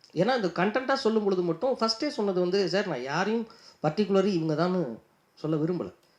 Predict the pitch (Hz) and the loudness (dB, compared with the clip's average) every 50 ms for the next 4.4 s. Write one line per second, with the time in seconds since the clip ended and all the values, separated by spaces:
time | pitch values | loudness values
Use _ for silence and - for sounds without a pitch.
0 | _ _ _ _ _ _ _ _ _ _ _ _ _ _ _ _ _ _ _ _ | _ _ _ _ _ _ _ _ _ _ _ _ _ _ _ _ _ _ _ _
1 | _ _ _ _ - 151 147 147 156 175 185 175 165 - 160 151 156 131 - - | _ _ _ _ -2 0 2 4 4 4 4 2 2 0 -4 -4 -4 -6 -8 -12
2 | _ _ _ _ _ _ _ - - 135 143 147 156 156 160 170 185 185 214 202 | _ _ _ _ _ _ _ -16 -10 -6 -4 -2 0 0 0 0 0 0 0 0
3 | 180 160 - 139 147 160 185 220 208 190 175 185 180 208 214 214 208 170 175 165 | 0 -2 -4 -2 0 2 2 2 4 2 2 2 0 0 -2 -2 -2 -2 -2 -2
4 | - 151 135 123 123 120 117 123 | -2 -4 -8 -8 -6 -6 -6 -8